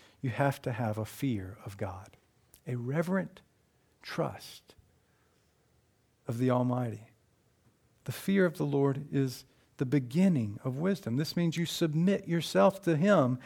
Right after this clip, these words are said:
as God and King, that you're no longer the Lord of your own life, but that you're laying down your life in trust and service to God. And what that will require is admitting that you are not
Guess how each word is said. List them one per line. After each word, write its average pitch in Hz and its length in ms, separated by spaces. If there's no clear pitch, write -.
as 156 200
God 156 280
and 170 160
King, 214 300
that 156 220
you're 190 80
no 185 260
longer 240 420
the 202 140
Lord 208 340
of 185 140
your 190 160
own 196 200
life, 202 680
but 147 120
that - 200
you're 175 100
laying 190 380
down 175 240
your 170 140
life 151 360
in 143 140
trust - 440
and 139 100
service 127 460
to - 120
God. 104 320
And 135 320
what 156 220
that 151 160
will 143 140
require 131 500
is 107 140
admitting 110 600
that 113 140
you 120 400
are 113 160
not 110 340